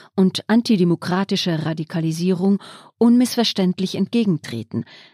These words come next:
Selbstverständlich kann und soll man auch die Grünen und ihre Positionen radikal kritisieren,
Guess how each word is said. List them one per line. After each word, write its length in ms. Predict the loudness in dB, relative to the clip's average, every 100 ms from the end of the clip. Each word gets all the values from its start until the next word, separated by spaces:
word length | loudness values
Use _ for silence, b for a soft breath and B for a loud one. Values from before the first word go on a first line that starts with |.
| B B _ _ -4
Selbstverständlich 1080 | -2 -2 -4 -4 -4 0 -2 0 -4 -4 -6
kann 360 | 0 4 4
und 260 | 2 0 2
soll 240 | 2 2
man 200 | 4 2
auch 260 | 0 -4 -2
die 120 | -6
Grünen 480 | -2 0 4 4 2
und 160 | -2 -4
ihre 180 | -6
Positionen 840 | -4 -4 -4 -4 0 2 4 2 0
radikal 640 | -2 -2 -4 -2 -4 -4
kritisieren, 640 | -4 -4 -2 0 -2 -2